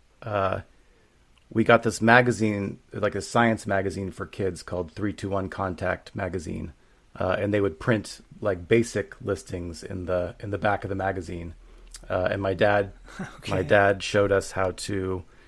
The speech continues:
Speaker 1: like, type those into G W basic in M S dos,
Speaker 2: Mm-hmm.
Speaker 1: you know, and run whatever the thing was that week. It was things like, uh, guessing games and stuff.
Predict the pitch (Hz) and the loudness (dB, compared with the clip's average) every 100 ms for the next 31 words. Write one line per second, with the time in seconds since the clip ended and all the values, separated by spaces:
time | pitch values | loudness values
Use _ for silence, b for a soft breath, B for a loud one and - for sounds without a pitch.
0 | b - 92 - 117 117 117 110 104 113 | b -6 -6 2 2 4 6 6 6 2
1 | 110 104 98 110 107 104 107 95 101 - | 2 -2 0 2 2 2 2 2 2 0
2 | 104 95 - _ - - 98 101 98 95 | -2 -2 -10 _ -16 -8 -4 -2 -2 0
3 | - 95 92 - - - b b 143 131 | 2 2 2 -2 -12 -20 b b -8 -6
4 | 110 95 95 95 107 107 101 101 98 98 | -2 0 -2 2 4 4 4 4 4 0
5 | - 104 98 95 92 95 92 95 95 104 | 0 -2 0 -2 0 -2 -2 -2 -6 -6
6 | 98 - - b b b - - 98 90 | -8 -8 -20 b b b -12 -4 -2 0
7 | 95 92 - 101 90 80 104 - 98 90 | 2 0 -2 -4 -4 0 0 0 -4 -4
8 | 92 92 85 - - - - | -6 -8 -10 -12 -8 -8 -8